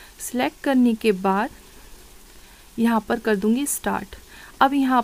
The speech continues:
पर हमें quantity दिखा रहा है, surf या liquid जो भी आप यूज़ करते हैं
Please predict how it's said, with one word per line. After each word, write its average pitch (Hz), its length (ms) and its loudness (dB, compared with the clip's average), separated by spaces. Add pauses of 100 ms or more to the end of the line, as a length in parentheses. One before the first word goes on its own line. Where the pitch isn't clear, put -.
पर 269 100 0
हमें 262 220 2
quantity 226 560 0
दिखा 233 320 -2
रहा 226 120 0
है, 247 60 0
surf 233 540 0
या 220 120 2
liquid 214 460 0
जो 220 180 0
भी 240 160 -4
आप 240 200 0
यूज़ 196 300 -2
करते 202 360 -4
हैं 233 200 -2